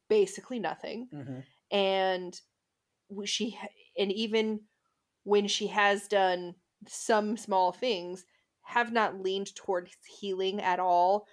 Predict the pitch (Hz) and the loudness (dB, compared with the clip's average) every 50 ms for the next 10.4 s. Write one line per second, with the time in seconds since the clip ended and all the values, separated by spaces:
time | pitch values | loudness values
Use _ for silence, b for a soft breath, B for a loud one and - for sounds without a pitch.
0 | b b b b - 208 202 196 202 208 208 - - 208 190 196 185 190 185 175 | b b b b 0 0 2 2 2 0 0 -2 -2 -4 -4 -4 -2 -2 -2 -2
1 | 180 - - 175 - _ - 196 196 190 185 185 185 - - - - 180 175 170 | -4 -10 -18 -20 -6 _ 2 2 4 2 2 -2 -4 -8 -12 -6 -4 -2 0 0
2 | 180 190 196 - 202 202 208 208 208 - - 208 202 208 214 214 214 220 220 b | 0 -2 -2 -4 -4 -4 -4 -6 -4 0 2 4 4 4 4 2 0 -2 -4 b
3 | b b b b - 190 208 - 214 208 208 208 208 208 196 202 202 190 190 190 | b b b b -8 -4 0 2 2 4 2 2 0 -2 -2 -2 0 0 2 2
4 | 190 190 190 - _ _ 202 180 185 185 202 208 208 - 226 208 208 214 214 - | 0 0 -4 -10 _ _ 0 0 0 0 -4 -6 -4 -2 -2 -2 -2 -2 -2 -4
5 | 220 214 214 - 233 220 - - 196 190 190 190 180 180 180 170 170 - - - | -4 -4 -2 -2 -2 0 0 -2 -6 -4 -2 -2 -2 -2 -2 -4 -6 -10 -12 -12
6 | - 110 98 - - - - - - _ _ _ _ _ _ _ _ _ _ _ | -12 -10 -10 -14 -14 -16 -20 -20 -20 _ _ _ _ _ _ _ _ _ _ _
7 | _ _ _ _ 196 190 - - 196 190 180 175 - 262 269 269 302 - - 262 | _ _ _ _ -16 -14 -8 -6 -6 -6 -6 -4 -2 0 0 0 0 -2 -6 -6
8 | 233 220 214 208 208 208 202 196 190 196 202 b b b b b b b _ _ | -4 -2 0 0 0 -2 -2 -2 -4 -4 -6 b b b b b b b _ _
9 | _ _ _ _ _ _ _ - 214 240 185 185 185 185 196 190 190 208 196 185 | _ _ _ _ _ _ _ -4 -2 0 0 2 0 0 -2 0 2 4 4 4
10 | 165 - - - - - - | 4 2 -2 -8 -10 -10 -10